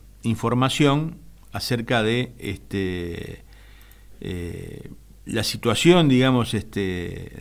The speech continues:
de, como decimos, del sol, de la luna, la, la posición, digamos, la influencia de ellos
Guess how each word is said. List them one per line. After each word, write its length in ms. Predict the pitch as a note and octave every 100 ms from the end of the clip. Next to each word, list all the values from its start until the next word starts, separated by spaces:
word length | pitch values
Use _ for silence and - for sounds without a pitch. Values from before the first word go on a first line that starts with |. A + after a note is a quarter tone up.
| G1+
de, 500 | E2+ F2 - - - -
como 180 | G2 G2
decimos, 340 | F#2+ A#2 G2+
del 140 | F#2+
sol, 400 | - C3 C3+ B2+
de 80 | G#2
la 100 | F#2+
luna, 380 | G#2 C3 A#2 G2+
la, 160 | F2+ F2+ -
la 120 | F#2 -
posición, 560 | F#2+ - F#2 - B2+ A2
digamos, 320 | G2+ G#2+ G2
la 120 | F#2
influencia 800 | F#2 E2+ G2 D#3+ A#2 - G2 G#2 - - - - - -
de 260 | F#2+ A2+
ellos 320 | G#2 G2+ C#3+